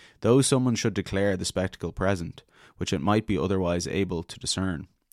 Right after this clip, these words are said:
For it is here necessary that the perceiver and the thing perceived should be similar to each other before true vision can exist. Thus the sensitive eye can never be able to survey the orb of the sun, unless strongly endued with solar fire,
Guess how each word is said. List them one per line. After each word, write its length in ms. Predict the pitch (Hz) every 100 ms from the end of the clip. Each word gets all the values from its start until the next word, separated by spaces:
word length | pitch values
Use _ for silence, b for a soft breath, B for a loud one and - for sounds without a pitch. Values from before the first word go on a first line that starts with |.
| B B B
For 160 | 117
it 60 | 110
is 100 | 110
here 220 | 123 139
necessary 520 | 131 110 107 107 104 98
that 120 | 90
the 60 | -
perceiver 560 | 87 - 110 107 98
and 100 | 92
the 60 | 85
thing 240 | 101 101
perceived 460 | 95 - 95 92 87
should 160 | -
be 60 | 85
similar 400 | - 87 92 85
to 120 | -
each 160 | 71 -
other 240 | 80 - -
before 260 | - 85 80
true 340 | - 98 95
vision 380 | 87 87 87 82
can 160 | -
exist. 480 | - 85 87 - - _ _ _ B B B
Thus 200 | 113 123
the 120 | - -
sensitive 420 | 117 110 98 82
eye 300 | 90 95 95
can 160 | 92
never 240 | 87 90 101
be 100 | 92
able 240 | 92 92
to 120 | 90
survey 460 | - 85 85 87 87
the 120 | 85
orb 320 | 62 90 87
of 100 | 82
the 80 | 71
sun, 400 | - 90 85 76 B B B B
unless 260 | 95 104 -
strongly 560 | - 104 107 101 95
endued 500 | 78 90 92 92 90
with 160 | - -
solar 440 | - 87 85 78
fire, 440 | - 73 85 73